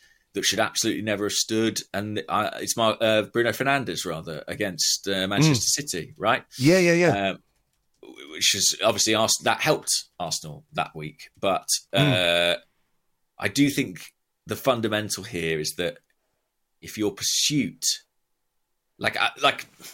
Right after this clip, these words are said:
Speaker 1: you know, my per-, my personal opinion is that I can, I can,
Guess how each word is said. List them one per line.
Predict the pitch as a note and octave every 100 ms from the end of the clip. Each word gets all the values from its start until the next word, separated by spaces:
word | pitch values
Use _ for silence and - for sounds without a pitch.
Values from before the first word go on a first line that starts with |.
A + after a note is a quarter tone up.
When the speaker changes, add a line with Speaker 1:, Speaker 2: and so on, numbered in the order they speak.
| _ _ -
Speaker 1:
you | A#2
know, | F2
my | G2+ B2
per-, | - - -
my | B2+
personal | B2+ D3 D3 D3 - C#3
opinion | - D3 D#3
is | D3
that | -
I | G2+
can, | - G#2+ -
I | G#2+ B2
can, | A#2 G#2 G#2